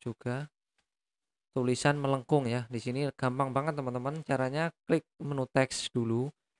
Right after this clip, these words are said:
klik tambahkan teks, kalian bisa menambahkan tulisan. Misalnya saya akan menulis gaming,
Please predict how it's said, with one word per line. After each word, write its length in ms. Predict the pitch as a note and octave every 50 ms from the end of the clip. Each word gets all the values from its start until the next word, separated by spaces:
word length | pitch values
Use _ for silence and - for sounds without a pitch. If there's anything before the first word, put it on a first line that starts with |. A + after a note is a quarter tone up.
| _ _ _ -
klik 160 | C#3 C#3 -
tambahkan 480 | - C3+ B2+ A#2 A#2 - C3 A#2+ A#2+ -
teks, 240 | - C3+ C3 - - -
kalian 240 | - B2+ C3 C3+ A#2+
bisa 160 | A#2 C3 B2
menambahkan 560 | A#2 A#2+ A#2+ A2+ A#2 A2+ A2+ - A#3 - B2+
tulisan. 320 | - B2 B2 A#2 - B2+ A#2
Misalnya 800 | A2+ A2+ A#2 A2+ - _ - A#2+ A#2+ A#2 A#2+ C3 C#3+ D3+ D3+ C#3 _ _ _ _ _ _ _ -
saya 240 | - C#3+ C3 B2+ -
akan 480 | - C#3 C3+ C3 C3 C3+ C3 B2+ C3+ - _ _ _ _ _ _ _ _ _ _ _ -
menulis 640 | B2+ B2+ B2+ B2+ B2+ C#3 D3 C#3+ - - - - - - _ _ _ _ _ _ _ _ _ _ _ _ _ _ _ _ _ _ _ _ -
gaming, 640 | - B2 A#2+ A#2+ A#2+ A#2 A#2 A#2 A2+ A#2+ A#2+ A#2